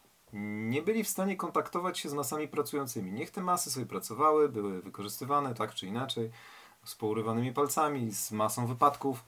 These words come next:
przy pracy, bez odszkodowań, obojętne, ludzie na śmieci. Płacimy wielką cenę, o tym też jest Trouble Tiger. Ale rząd bał się, że studenci przenikną do fabryk. Bardzo się tego bał. Jak można było temu zapobiec?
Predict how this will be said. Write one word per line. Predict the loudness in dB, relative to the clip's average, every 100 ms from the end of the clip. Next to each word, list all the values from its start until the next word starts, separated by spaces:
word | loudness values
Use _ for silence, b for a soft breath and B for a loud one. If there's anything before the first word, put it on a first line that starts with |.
| B B B B B B
przy | -6 2
pracy, | 2 2 0 -2 -2 -4
bez | -4 -2 0
odszkodowań, | -2 0 4 6 6 2 -2 -8
obojętne, | 2 4 4 2 -2 -2
ludzie | -2 -4 -4
na | -2
śmieci. | 0 -2 -2 -2 -4 -6 B B B B B _
Płacimy | -4 0 2 2
wielką | 2 0 0
cenę, | 0 0 0 -4
o | -6
tym | -6
też | -2 -2
jest | -2 -2
Trouble | -2 -2
Tiger. | -2 -2 -2 -4 -6 _ _ -20 _ _ _ _ _ B B B B B B -2
Ale | 2 4
rząd | 2 4
bał | 6 6
się, | 4
że | 0
studenci | -2 -2 -2 -4
przenikną | -4 -4 -2 -2
do | -2
fabryk. | 0 -2 -4 -10 -16 _ _ _ _ _ -20 -12
Bardzo | 4 4 4 0
się | -4 -6
tego | -8 -8
bał. | -10 -8 -6
Jak | -4
można | -2 0 0
było | 4 6 6 4
temu | 0 -2 0
zapobiec? | 0 -2 -2 -4 -8